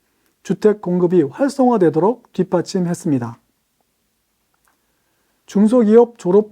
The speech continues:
유예 기간을 삼 년에서 오 년으로 연장하는 중소기업 기본법,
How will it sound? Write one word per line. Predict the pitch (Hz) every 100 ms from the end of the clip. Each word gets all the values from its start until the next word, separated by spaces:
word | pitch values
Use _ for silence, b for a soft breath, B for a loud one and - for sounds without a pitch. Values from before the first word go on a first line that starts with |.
| _
유예 | 190 202 247
기간을 | 185 156 143 123 190 _ _ _ _ _ _ _
삼 | _ - 202
년에서 | 202 185 180 185
오 | 180 170 180
년으로 | 190 185 196
연장하는 | 160 156 156 151 147 226 147 117 _ _ _ _ _ _
중소기업 | - 190 185 185 170 165 180 - _
기본법, | - 165 165 135 139 131